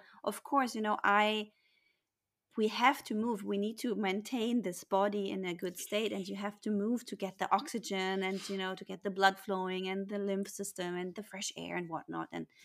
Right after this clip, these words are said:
yeah, some hormones, you know, the adrenaline, the dopamine, all these things that are just so important for our well-being. But of course, um,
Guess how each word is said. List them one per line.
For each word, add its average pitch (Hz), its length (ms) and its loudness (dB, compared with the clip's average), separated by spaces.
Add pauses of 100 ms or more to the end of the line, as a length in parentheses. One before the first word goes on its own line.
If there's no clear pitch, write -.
(280)
yeah, 370 140 2
some 226 260 0
hormones, 202 520 2
you 190 60 -4
know, 190 180 -2
the 190 180 -6
adrenaline, 196 600 -4
the 175 220 -2 (840)
dopamine, 202 640 2
all 202 200 6
these 208 220 0
things 208 360 0
that 214 140 -6
are 202 120 -4
just - 320 -10
so 196 400 -4 (220)
important 214 560 -8
for 202 140 -10
our 175 320 -6
well-being. 196 680 -4 (840)
But 185 140 4
of 196 320 4
course, 269 500 2 (500)
um, 180 440 -4